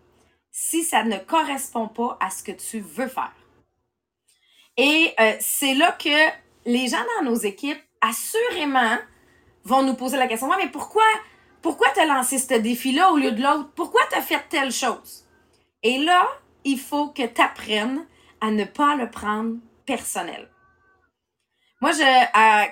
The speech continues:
quand on était professeur, puis c'est vrai, Jean-Philippe, puis ça m'a rappelé ça tantôt, on m'avait appris, quand on était professeur,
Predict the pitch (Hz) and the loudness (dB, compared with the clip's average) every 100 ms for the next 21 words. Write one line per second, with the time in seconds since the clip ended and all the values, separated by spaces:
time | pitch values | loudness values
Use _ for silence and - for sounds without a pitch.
0 | - 226 233 247 233 233 233 254 247 - | -2 -2 0 -2 -4 -4 -2 0 -2 -4
1 | 202 254 240 208 262 262 208 202 208 196 | -4 -2 -4 -4 -6 -8 -4 -4 -2 -4
2 | 92 175 196 196 220 285 247 190 247 254 | -6 -2 0 0 -4 -4 -2 -2 -4 -10
3 | - _ _ _ _ _ - 202 220 226 | -14 _ _ _ _ _ -6 -2 2 4
4 | 262 - - 247 302 - _ _ _ _ | 4 4 -4 -6 -8 -10 _ _ _ _
5 | _ 247 240 233 226 254 262 247 214 - | _ 2 2 2 0 -2 0 0 -2 0
6 | 196 | 0